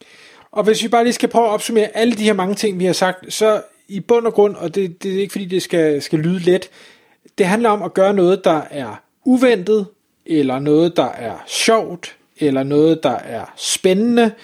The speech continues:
Det kan også være, at det er noget, der er kontroversielt. Den vil jeg så sige, den skal man passe lidt på med, fordi man, man skal jo skabe positiv P R, man skal ikke skabe,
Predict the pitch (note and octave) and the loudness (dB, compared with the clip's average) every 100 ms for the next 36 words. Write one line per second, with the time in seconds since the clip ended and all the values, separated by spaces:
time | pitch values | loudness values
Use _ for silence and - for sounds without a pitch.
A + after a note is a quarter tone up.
0 | - - - E3+ G3+ F3 E3 D#3+ E3 E3+ | -20 -20 -6 -2 0 2 0 2 4 4
1 | F3 D3+ D#3+ D3+ C#3+ D#2+ C3+ C3+ C#3+ D#3+ | 2 2 2 4 2 -2 -4 2 4 4
2 | F3 D3 B2 B2+ A2+ - D3+ - - A2+ | 2 -2 -4 -6 -8 -4 -4 -4 -4 0
3 | - G3+ - - E3+ E3 D#3 D3 D3+ - | 2 0 -2 -6 -4 2 2 0 -2 -2
4 | D#3 D#3 - D#3 C#3 C3+ C#3 D3+ D#3 - | 0 -2 -2 -4 -2 -4 0 -2 0 -2
5 | E3+ D3+ D3+ D3+ D3+ D3 C#3 B2+ - - | -2 0 0 0 -2 -2 -4 -8 -12 -6
6 | C#3 - C#3+ C3 D3 C#3 - G3+ G#3 G3 | -6 0 -2 2 0 0 0 0 0 -2
7 | D3+ E3+ D3 C#3+ C#3 - C#3+ E3+ - C#3+ | 0 2 4 2 -2 -4 -6 -6 0 2
8 | C3+ C3 | 4 2